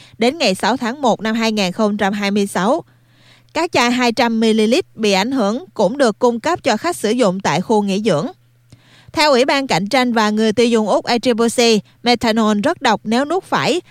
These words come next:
và có thể gây ra thương tích nghiêm trọng và không thể phục hồi hoặc tử vong. Những người đang dùng một trong hai chai sáu mươi mi-li-lít hoặc hai trăm mi-li-lít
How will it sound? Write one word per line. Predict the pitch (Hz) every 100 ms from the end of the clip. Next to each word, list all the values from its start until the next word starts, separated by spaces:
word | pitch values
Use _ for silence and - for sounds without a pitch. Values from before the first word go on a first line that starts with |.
| _
và | - 240 233
có | 254
thể | 330 240
gây | 233 240
ra | 226 220
thương | 240 220
tích | 220 339
nghiêm | 277 262 226
trọng | - 180
và | 175 202
không | 190 233 214
thể | 214 214
phục | 226 185
hồi | 220 214 196 - -
hoặc | 214 190
tử | 185 208
vong. | 233 220 - _ _ - _ _ -
Những | 240 349
người | 277 247
đang | 254 262
dùng | 240 220
một | 208 208
trong | 233
hai | 226 240 233
chai | 226 214
sáu | 214 226
mươi | 285 285
mi-li-lít | 233 226 214 214 269 415
hoặc | - 202 190
hai | 220 214
trăm | 226 214
mi-li-lít | 214 214 208 220 359